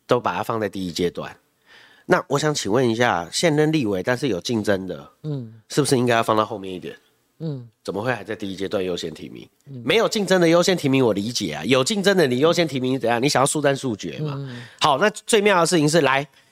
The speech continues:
Speaker 1: 现任立法委员都第一阶段吗？有吗？
Speaker 2: 嗯。
Speaker 1: 请问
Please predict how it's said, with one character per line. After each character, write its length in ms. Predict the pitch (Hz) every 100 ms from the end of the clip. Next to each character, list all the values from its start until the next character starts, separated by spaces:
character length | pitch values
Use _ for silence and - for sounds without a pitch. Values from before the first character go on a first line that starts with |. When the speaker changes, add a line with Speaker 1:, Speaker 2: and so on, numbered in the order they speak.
| - - _ _
Speaker 1:
现 300 | - - 247
任 180 | 226 226
立 140 | 220 185
法 180 | 165
委 180 | 156 123
员 320 | 113 110 104 120 _ _ _ _ -
都 140 | 170 170
第 140 | 180
一 40 |
阶 140 | 160 160
段 160 | 160
吗？ 280 | 143 123 117 - _ _ _ _ _ _
有 140 | 120 135
吗？ 300 | 143 156 170 -
Speaker 2:
嗯。 320 | 156 147 123 110
Speaker 1:
请 160 | -
问 240 | 165 214